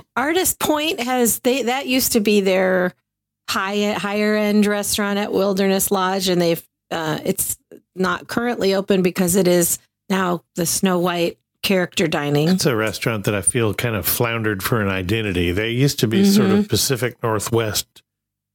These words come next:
Speaker 2: themed, and we ate there six years ago or so, and
Speaker 1: Mm-hmm.
Speaker 2: it was amazing the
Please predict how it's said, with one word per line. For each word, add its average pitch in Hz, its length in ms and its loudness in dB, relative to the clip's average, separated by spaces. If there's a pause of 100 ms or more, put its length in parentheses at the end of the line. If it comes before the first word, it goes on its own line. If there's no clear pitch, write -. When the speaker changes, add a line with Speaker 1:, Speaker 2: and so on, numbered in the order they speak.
(160)
Speaker 2:
themed, 107 420 2
and 110 120 -2
we 120 140 0
ate 180 260 2
there 113 460 0 (640)
six - 840 -2
years 160 300 4
ago 156 380 4
or 151 100 4
so, 160 340 0
and 131 100 0
Speaker 1:
Mm-hmm. - 0 -
Speaker 2:
it - 80 -2
was 110 140 2
amazing 120 640 0
the 95 140 0